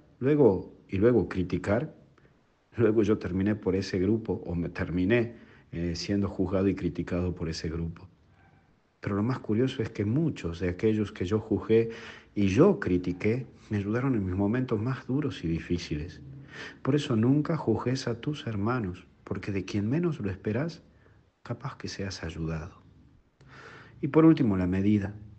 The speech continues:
Aprende a hacer las cosas a medida, aceptando tus límites, pero también aceptando los límites del otro. Porque una de tus dificultades y de las mías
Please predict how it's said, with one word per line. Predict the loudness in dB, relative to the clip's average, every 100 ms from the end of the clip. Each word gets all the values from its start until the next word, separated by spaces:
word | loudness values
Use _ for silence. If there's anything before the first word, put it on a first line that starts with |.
| -20 -16
Aprende | -10 -4 0 2 2
a |
hacer | 0 -2
las | -2 -4
cosas | -2 -2 -2 -6 -12
a | -10
medida, | -4 -2 2 0 0 -8 -12
aceptando | -6 -2 2 2 2
tus | -2
límites, | 0 2 2 0 -2 -8 -10 -16 -18 -16
pero | -8 -4
también | -2 -2
aceptando | -2 -2 -2 -2 0
los | 0
límites | 0 0 0 -4 -4
del | 0
otro. | 4 2 0 -10 -12 -14 -20 -20 -20 -20 -2
Porque | -2 2
una | 2
de | 4 4
tus | 2 0
dificultades | 0 0 0 -2 2 0 2 0 -2 -2
y |
de | 0
las | 0 -2
mías | -2 0 0 -2 -6